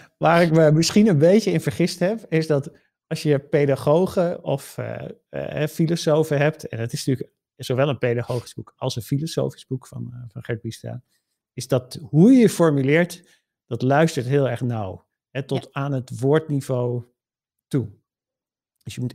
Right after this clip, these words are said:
Speaker 1: echt heel, echt heel s-, goed weten wat je aan het doen bent. En dat, dat wist ik dus niet. En <laughs> z-, zeg maar, met de hulp van Gert Biesta, want die heeft mij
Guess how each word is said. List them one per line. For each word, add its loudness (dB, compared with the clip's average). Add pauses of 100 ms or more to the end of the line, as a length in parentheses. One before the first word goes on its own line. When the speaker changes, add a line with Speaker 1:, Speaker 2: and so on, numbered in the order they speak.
Speaker 1:
echt -10
heel, -8 (240)
echt -16
heel -6
s-, -16 (220)
goed -10
weten -8
wat -10
je -16
aan -14
het -10
doen -4
bent. -16
En -14
dat, -10 (220)
dat -18
wist -6
ik -14
dus -16
niet. -14 (460)
En -10
<laughs> -16
z-, -14
zeg -2
maar, 0
met -2
de 0
hulp 4
van 0
Gert -2
Biesta, -6
want -8
die -4
heeft -8
mij -12